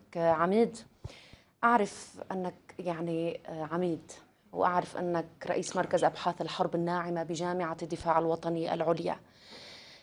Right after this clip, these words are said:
لكن كثيرون لا يعرفوا أن هذا الصبر وهذا الإيمان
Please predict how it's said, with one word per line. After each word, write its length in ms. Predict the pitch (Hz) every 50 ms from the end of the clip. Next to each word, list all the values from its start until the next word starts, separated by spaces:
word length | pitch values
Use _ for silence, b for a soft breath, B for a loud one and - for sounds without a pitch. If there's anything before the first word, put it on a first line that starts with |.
| B B -
لكن 300 | 247 262 254 277 247 226
كثيرون 520 | - 226 202 - 240 240 240 254 277 262
لا 180 | 233 226 233 233
يعرفوا 600 | 233 220 190 180 180 156 156 - - 196 - 196
أن 140 | 190 185
هذا 340 | 180 175 190 214 220 214 180
الصبر 440 | 165 - - - - 175 147 160 - - - - - _ _ _ _ _ b b b b b b b
وهذا 360 | 190 185 190 214 220 196 202
الإيمان 560 | 190 - - 202 196 196 196 185 170 160 165